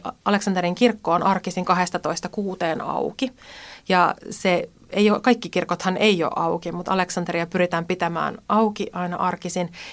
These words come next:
Ja siellä on tällaisia vapaaehtoisia seurakuntalaisia kohtaamassa ihmisiä.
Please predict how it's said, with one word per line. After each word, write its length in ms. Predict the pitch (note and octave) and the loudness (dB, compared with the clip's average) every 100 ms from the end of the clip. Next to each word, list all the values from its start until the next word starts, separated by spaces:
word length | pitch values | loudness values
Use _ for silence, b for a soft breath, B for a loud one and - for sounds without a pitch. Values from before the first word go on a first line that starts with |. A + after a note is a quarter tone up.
| B | B
Ja 80 | F#3 | 0
siellä 260 | F#3 G3 F#3 | 4 4 4
on 120 | F#3 | 2
tällaisia 400 | F#3+ F#3+ F3+ G3 | 2 0 2 2
vapaaehtoisia 640 | B3+ A3+ F3+ E3 F3+ F3 | 2 2 2 2 -2 0
seurakuntalaisia 920 | E3+ F#3+ E3+ E3+ E3+ E3+ D#3+ D#3+ E3+ F#3+ | 2 4 4 0 -4 -4 -2 -2 -2 -2
kohtaamassa 760 | B3+ B3 - A#2 E3 E3+ - | 0 0 0 -2 0 -4 -6
ihmisiä. 520 | - E3+ F#3+ - - | -8 -6 -6 -6 -8